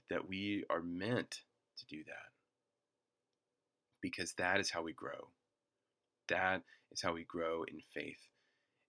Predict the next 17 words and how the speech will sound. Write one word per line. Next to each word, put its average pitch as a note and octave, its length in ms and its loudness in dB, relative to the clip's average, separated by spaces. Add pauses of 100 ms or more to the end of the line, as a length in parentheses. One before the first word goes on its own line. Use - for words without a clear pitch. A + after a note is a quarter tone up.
(120)
That G#2 220 6
is - 140 2
how F#2+ 140 4
we F2+ 120 2
grow F2+ 360 0
in F2 100 -4
relationship D#2+ 760 -4
with - 180 -10
God. - 300 -20 (1300)
Because A#2+ 640 -2 (720)
without B2+ 320 -4
pushing B2 320 0
back F#2 340 0
and E2+ 80 -2
without F#2+ 360 -2
relation-, E2 520 -6 (120)
without F#2+ 440 0